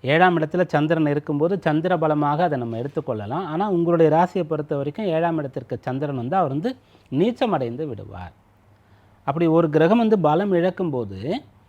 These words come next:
பொதுவாக குருவுடைய தொடர்பு அந்த கிரகத்திற்கு கிடைக்கணும், குரு பார்வை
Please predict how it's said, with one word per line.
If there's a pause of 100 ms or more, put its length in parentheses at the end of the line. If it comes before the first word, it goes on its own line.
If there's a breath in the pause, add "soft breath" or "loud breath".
(280)
பொதுவாக
குருவுடைய
தொடர்பு
அந்த
கிரகத்திற்கு
கிடைக்கணும்,
குரு
பார்வை